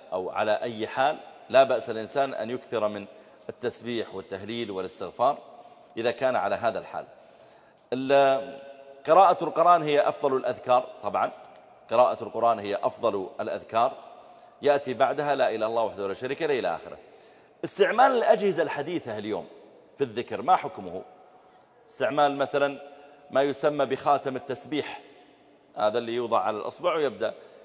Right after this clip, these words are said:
يسبح ويضغطه ويعد الأذكار مثلا، أو السبحة، ما الحكم في هذا؟ هل هو جائز أو غير جائز؟ عائشة رضي الله تعالى عنها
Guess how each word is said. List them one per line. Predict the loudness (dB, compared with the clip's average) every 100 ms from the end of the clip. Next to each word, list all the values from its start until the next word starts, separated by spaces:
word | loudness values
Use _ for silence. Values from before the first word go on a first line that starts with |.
| -20
يسبح | _ -4 -2 -6 -4
ويضغطه | -4 0 0 2 0 0
ويعد | -2 -2 -2 -4 -4
الأذكار | -4 -4 -2 -2 -2 -6 -20 -20 -8
مثلا، | -4 -4 -6 -12 -18 -20 -20 _ _ _ _ _ _ _ _ _ -2
أو | -2
السبحة، | 2 2 2 -4 -4 -12 -20 -20 -20 -20 -20 _ _ _ _ -6
ما |
الحكم | -4 -4 -4 -6
في | -2 0
هذا؟ | 0 0
هل | -2
هو | -2 -2
جائز | 0 0 0 -4
أو | -4
غير | -4 -4
جائز؟ | -4 -4 -6 -10 -18 -20 -20 -20 -20 -20 _ _ _ _ _ _ _ _ -2
عائشة | 4 4 4 4 6
رضي | 6 6 2
الله | 2 0 0
تعالى | -2 0 2 2
عنها | 0 0 -2